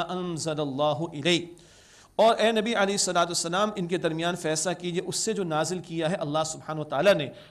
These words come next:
और आप सल्लल्लाहु अलैहि वसल्लम उनसे होशियार रहें, यानी चौकन्ना रहें कि कहीं वो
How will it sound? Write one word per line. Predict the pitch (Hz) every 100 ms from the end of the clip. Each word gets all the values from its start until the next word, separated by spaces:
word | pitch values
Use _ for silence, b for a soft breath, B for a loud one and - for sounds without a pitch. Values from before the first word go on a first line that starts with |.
| B
और | 190 208 254 254 - - _ -
आप | 156 190 214
सल्लल्लाहु | - 196 170 160 156 175 180
अलैहि | 165 160 170
वसल्लम | 151 - 185
उनसे | 185 175 180
होशियार | 185 143 - 147 151 220
रहें, | 185 143 147 214 B B
यानी | 156 185
चौकन्ना | 190 135 147 190 233
रहें | 185 143 180 190 B -
कि | 202
कहीं | 214 214 165 220
वो | 202